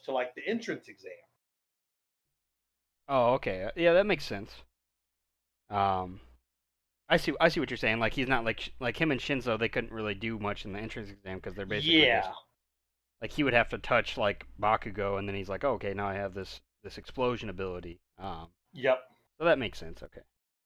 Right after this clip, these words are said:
Speaker 1: Yep, but the big thing here is, uh, Naito gets Bakugo's headband.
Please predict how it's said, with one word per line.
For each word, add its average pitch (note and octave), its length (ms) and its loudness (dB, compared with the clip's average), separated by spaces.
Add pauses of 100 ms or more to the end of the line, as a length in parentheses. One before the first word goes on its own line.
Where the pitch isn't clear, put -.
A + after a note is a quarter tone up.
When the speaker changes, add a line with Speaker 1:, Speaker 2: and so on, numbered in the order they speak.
(400)
Speaker 1:
Yep, C3+ 260 2
but C#3 180 -4
the D#3 80 -4
big A#3+ 300 6
thing F#3+ 240 6
here D#3+ 520 0
is, C3 300 2
uh, B2+ 420 6 (160)
Naito F#3 540 8
gets D#3+ 220 4
Bakugo's C3 580 8
headband. G#2+ 560 -2